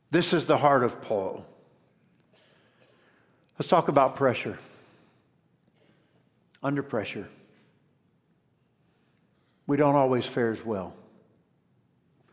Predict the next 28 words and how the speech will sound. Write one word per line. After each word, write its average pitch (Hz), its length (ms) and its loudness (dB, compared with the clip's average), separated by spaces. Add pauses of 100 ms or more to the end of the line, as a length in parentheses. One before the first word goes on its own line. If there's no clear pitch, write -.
(300)
Annette 185 240 4
and 151 100 -2
I 147 80 4
are 139 40 -2
doing 151 240 0
great 156 240 2
in 147 40 -6
our 139 60 0
relationship. 135 640 0
We 151 120 0
feel 135 200 -2
so 143 220 0
in 135 80 -2
love, 135 240 2
it's - 160 -8
ridiculous. 127 720 -6 (760)
Things 165 200 2
are 147 60 0
just 123 220 -6
going 123 260 -4
wonderful 131 380 -2
and 104 100 -8
beautiful, 170 500 -6 (680)
but 131 100 -2
all 135 160 4
of 123 80 -2
a - 20 -12
sudden, 123 440 0